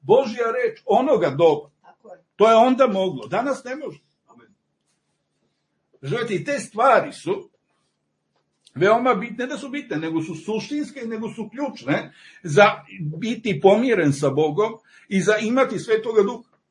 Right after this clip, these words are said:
Speaker 1: i biti zapečaćen za uznesenje. A onda čak iz tog nazarenskog pokreta došlo i to pentakostalno probuđenje ranog dvadesetoga veka, ono što smo mi imali malo u Vojvodini. Dakle, to je bilo mnogo manje od onoga što su bili Nazareni u devetnaestom veku.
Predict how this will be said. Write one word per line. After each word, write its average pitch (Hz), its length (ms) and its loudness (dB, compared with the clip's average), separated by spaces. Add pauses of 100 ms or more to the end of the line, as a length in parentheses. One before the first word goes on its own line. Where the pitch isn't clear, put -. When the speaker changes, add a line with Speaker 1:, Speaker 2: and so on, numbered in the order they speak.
(600)
Speaker 1:
i 202 180 0
biti 233 280 -4
zapečaćen 220 680 -4
za 175 80 0
uznesenje. 170 500 -6 (2250)
A 147 120 8
onda 247 200 8
čak 247 220 4
iz 208 120 -4
tog 262 140 2
nazarenskog 202 600 4 (100)
pokreta 220 420 4
došlo 202 340 0
i 147 120 -4
to - 180 -2
pentakostalno 175 840 0
probuđenje 180 640 0
ranog 196 360 0
dvadesetoga 170 600 -2
veka, 214 280 0
ono 196 180 0
što 156 180 -6
smo 170 140 -6
mi 202 140 -4
imali 185 340 -2
malo 180 280 4
u 143 40 0
Vojvodini. 156 680 4 (360)
Dakle, 165 280 0
to 226 100 -2
je 220 80 2
bilo 220 260 -2
mnogo 254 340 0
manje 226 360 2
od 175 100 0
onoga 185 320 0
što 160 120 -8
su 170 120 -2
bili 180 220 -4
Nazareni 160 520 0
u 143 40 -2
devetnaestom 127 580 -10
veku. - 120 -20